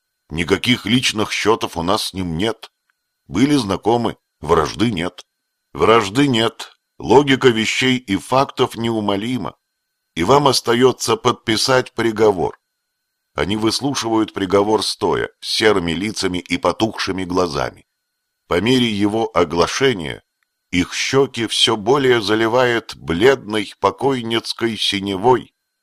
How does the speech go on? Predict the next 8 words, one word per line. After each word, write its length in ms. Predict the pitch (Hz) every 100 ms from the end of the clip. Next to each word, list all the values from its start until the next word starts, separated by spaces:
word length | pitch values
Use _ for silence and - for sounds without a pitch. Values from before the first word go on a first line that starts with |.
| _ _ _ -
и 120 | 78
когда, 360 | 82 73 92
наконец, 500 | 92 87 87 92 90 -
приговор 560 | 85 80 82 101 104
вами 320 | 80 101 98
прочитан 680 | 87 90 87 - 104 87 80
до 100 | 76
конца, 680 | - 76 69 - 107 107